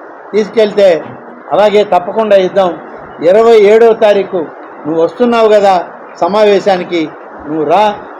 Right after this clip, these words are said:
అక్కడనే ఐదు ఫైళ్ళ మీద మొదటి సంతకం ముఖ్యమంత్రి గారు చేశారు. ఐదు ఫైళ్ళ సంతకాలు మొదలయ్యాయి, పనులు జరుగుతూ ఉన్నాయి. మెగా డిఎస్సి ప్రారంభమైంది, అలాగే అన్నా క్యాంటీన్లు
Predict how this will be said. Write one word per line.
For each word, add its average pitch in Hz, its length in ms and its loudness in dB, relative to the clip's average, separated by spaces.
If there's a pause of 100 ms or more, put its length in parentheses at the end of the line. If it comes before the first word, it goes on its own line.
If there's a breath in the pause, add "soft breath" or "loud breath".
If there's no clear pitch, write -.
(180)
అక్కడనే 220 360 -2 (600)
ఐదు 254 180 0 (100)
ఫైళ్ళ 240 360 2 (100)
మీద 226 180 -2 (160)
మొదటి 220 380 -4
సంతకం 214 480 -6
ముఖ్యమంత్రి 190 540 -10
గారు 190 200 -6
చేశారు. - 320 -12 (1120)
ఐదు 277 200 2 (120)
ఫైళ్ళ 247 320 2 (180)
సంతకాలు 220 560 0 (160)
మొదలయ్యాయి, 190 600 2 (680)
పనులు 202 260 0 (100)
జరుగుతూ 196 380 0 (140)
ఉన్నాయి. 185 280 -2 (500)
మెగా 175 220 2 (120)
డిఎస్సి 196 400 0 (100)
ప్రారంభమైంది, 185 960 -2 (640)
అలాగే 202 400 2 (580)
అన్నా 214 220 -2 (120)
క్యాంటీన్లు 202 460 -2